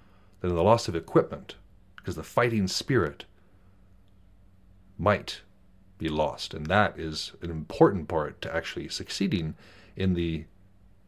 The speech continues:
the combat in general. Uh, uh, the other things could be loss of ground. Loss of ground is huge.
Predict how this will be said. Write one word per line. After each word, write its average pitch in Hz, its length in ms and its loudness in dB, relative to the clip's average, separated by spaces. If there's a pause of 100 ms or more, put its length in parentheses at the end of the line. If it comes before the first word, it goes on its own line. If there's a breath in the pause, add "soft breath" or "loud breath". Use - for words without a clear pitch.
the - 80 -12
combat 85 440 4
in 76 140 -4
general. 85 440 -4 (340 loud breath)
Uh, 120 80 6
uh, 113 200 4
the 120 140 4
other 135 140 6
things 123 320 2
could 117 140 0
be 117 120 8
loss 110 340 6
of 113 140 -4
ground. 98 540 4 (1300)
Loss 98 240 2
of 101 100 0
ground 101 320 6
is 98 140 0
huge. 117 380 0